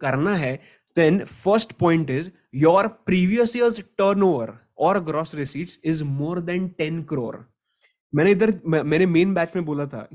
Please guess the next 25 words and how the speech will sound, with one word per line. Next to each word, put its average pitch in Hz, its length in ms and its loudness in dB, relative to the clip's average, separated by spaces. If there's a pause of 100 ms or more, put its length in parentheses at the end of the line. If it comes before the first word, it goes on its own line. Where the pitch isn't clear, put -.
चार 196 240 2
क्वेश्चंस 202 400 -4
खुद 170 200 -4
को 185 80 2
पूछो। 131 300 -2 (720)
Who 220 80 6 (140)
is 202 160 0
that 214 180 0 (100)
person 160 440 -2 (220)
जिसको 160 300 -2
one 165 240 0
ninety-four 170 420 -4 (120)
Q 175 100 -2
लगेगा? 123 460 -6 (420)
Who 202 120 4
is 175 100 0
that 185 220 -2
person 165 360 -6 (120)
जिसका 147 280 -6
लास्ट 160 460 -2
ईयर 175 80 -2
का 170 120 -6
टर्नओवर 143 480 -4
is 147 60 -12
more 127 240 -6